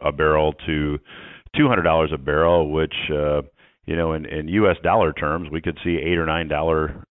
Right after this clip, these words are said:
uh, per gallon gasoline. Uh, do you have a, a perspective on, on where you think oil prices might go?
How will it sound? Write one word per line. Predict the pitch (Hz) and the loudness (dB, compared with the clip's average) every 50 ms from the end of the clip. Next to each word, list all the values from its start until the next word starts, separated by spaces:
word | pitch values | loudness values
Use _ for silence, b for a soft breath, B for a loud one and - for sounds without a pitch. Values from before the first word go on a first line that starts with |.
| _ - | _ -6
uh, | 76 73 71 | -6 -4 -4
per | - - 90 | -2 -2 -2
gallon | 76 82 78 78 78 76 71 71 | -2 -2 -2 -2 -4 -6 -6 -4
gasoline. | 73 82 92 110 117 - - 78 71 67 62 60 - - b b b b b b b b b _ - | -2 -2 -2 -2 -2 -4 -6 -6 -6 -8 -12 -14 -18 -20 b b b b b b b b b _ -4
Uh, | 73 73 76 76 65 82 | -2 0 0 -2 -2 -2
do | 92 120 | 0 2
you | 151 | 2
have | 170 196 208 196 | 2 2 4 4
a, | 180 151 143 139 | 4 4 4 2
a | 113 107 120 | 2 0 -2
perspective | - - 139 131 - - 127 127 - - 143 135 120 | -2 -2 -4 -2 -2 -2 -2 -2 0 0 0 0 0
on, | 110 107 107 107 107 104 | 0 0 0 -2 -2 -2
on | - 98 98 98 | -4 -4 -2 -2
where | 101 104 | 0 0
you | 110 104 | 0 -2
think | 98 107 95 | -2 -4 -4
oil | - 95 90 101 104 | 0 2 2 2 2
prices | - - 107 107 - 117 104 98 | 2 0 -2 0 -2 -4 -6 -6
might | 107 107 107 | -6 -6 -4
go? | 98 98 104 120 117 | -2 -2 -2 -2 -4